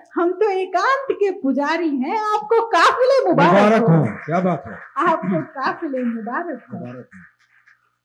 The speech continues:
Speaker 1: और पढ़ूं या सीधे सीधे गीत से जोड़ूं, आप बताइए।
Speaker 2: जो
Speaker 1: गीत
Speaker 2: आपकी
Speaker 1: पढ़ूं?
Speaker 2: मर्जी है, तब आप सब सुनने के लिए बैठे हैं।
Speaker 1: आइए, एक गीत पढ़ती हूँ।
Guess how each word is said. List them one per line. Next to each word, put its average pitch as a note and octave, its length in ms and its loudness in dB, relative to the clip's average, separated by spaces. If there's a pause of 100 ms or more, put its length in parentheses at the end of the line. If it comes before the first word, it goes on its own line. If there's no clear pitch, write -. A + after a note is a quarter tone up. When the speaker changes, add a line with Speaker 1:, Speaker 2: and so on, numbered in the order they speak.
(720)
Speaker 1:
और C4 180 -4
पढ़ूं C#4 320 -4
या F#4 140 -6
सीधे C#4+ 300 -8
सीधे C#4+ 280 -10
गीत A#3+ 280 -8
से G3 120 -8
जोड़ूं, E3+ 360 -10 (520)
आप B3 220 -6
बताइए। F3 520 -14 (100)
Speaker 2:
जो D#3 80 2
Speaker 1:
गीत E3+ 100 4
Speaker 2:
आपकी D#3 160 2
Speaker 1:
पढ़ूं? C#3+ 160 0
Speaker 2:
मर्जी B2+ 220 -4
है, C#3+ 260 -4
तब A#2+ 300 -14
आप A#2 240 -16 (180)
सब C#3+ 100 -12
सुनने D3 280 -10
के E3+ 120 -8
लिए E3+ 180 -6
बैठे A2+ 260 -10
हैं। F2+ 200 -18 (180)
Speaker 1:
आइए, G#3 160 -10
एक F#3 80 -10
गीत B3+ 520 -8
पढ़ती G3+ 260 -8
हूँ। F3+ 240 -12